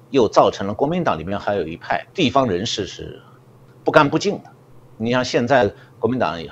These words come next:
有几个县，县的地方的这个势力是在支持郭台铭的，那这几个人，什么严匡衡之类，他们都是有案底的，就有的甚至是坐过牢的，就是因为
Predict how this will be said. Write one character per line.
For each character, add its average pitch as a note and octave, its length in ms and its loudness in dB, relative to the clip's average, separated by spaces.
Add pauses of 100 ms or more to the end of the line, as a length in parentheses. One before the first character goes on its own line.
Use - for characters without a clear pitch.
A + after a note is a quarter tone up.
有 A2+ 160 -2
几 G2 260 -8
个 F#2+ 140 -4
县， - 280 -6 (300)
县 B2 400 4
的 E2+ 220 -6
地 G#2 360 -6
方 A#2 300 2
的 F#2+ 160 -4
这 D#2 160 -12
个 C#2 340 -16
势 - 280 -2
力 F2 260 -6
是 - 180 -10
在 G2+ 200 -8
支 - 160 -8
持 A#2+ 100 -6
郭 A#2+ 140 -4
台 B2+ 120 -4
铭 F#2 240 -8
的， B2+ 160 -8 (640)
那 B2+ 120 2
这 F#3 180 4
几 F#2+ 220 -2
个 F2+ 120 -2 (400)
人， F2+ 200 -4
什 - 80 -10
么 F#2+ 60 -8
严 F2+ 220 -4
匡 A#2+ 180 -4
衡 E2+ 200 -10
之 - 120 -8
类， F#2 220 -4 (380)
他 B2 120 2
们 A#2 160 0
都 C#3 220 6
是 G#2+ 160 -2
有 D2 80 -2
案 G2 220 -2
底 - 220 -16
的， - 140 -14 (160)
就 A2+ 120 -2
有 G#2+ 220 0
的 A#2 120 2
甚 B2+ 180 -2
至 G2 100 -6
是 G2+ 100 -6
坐 A#2 160 0
过 D2+ 140 -2
牢 D2 300 -8
的， - 240 -6
就 A#2 120 0
是 G#2+ 160 0 (220)
因 C#3+ 280 2
为 F2 520 2